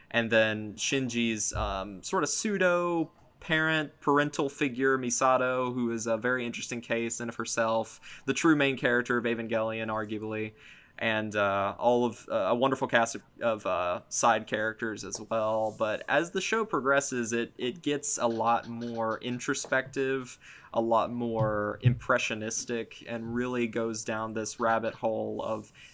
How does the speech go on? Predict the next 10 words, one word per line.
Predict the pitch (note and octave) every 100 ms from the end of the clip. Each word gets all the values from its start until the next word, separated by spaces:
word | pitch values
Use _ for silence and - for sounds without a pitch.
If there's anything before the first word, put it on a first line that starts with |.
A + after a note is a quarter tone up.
| -
exploring | A#2+ - - C3 C3 B2+ B2 A#2 A2+
sort | G#2 B2+ A#2
of |
the | A2+
internal | A2+ A2 - B2 A#2+ A2+
strife | - - A#2 A2+ A2 - -
of | - A2 G#2
its | G#2+ -
main | A#2 A2+ A2
characters | G#2+ A2+ G#2 G2 G#2+ F2+ F#2+ G2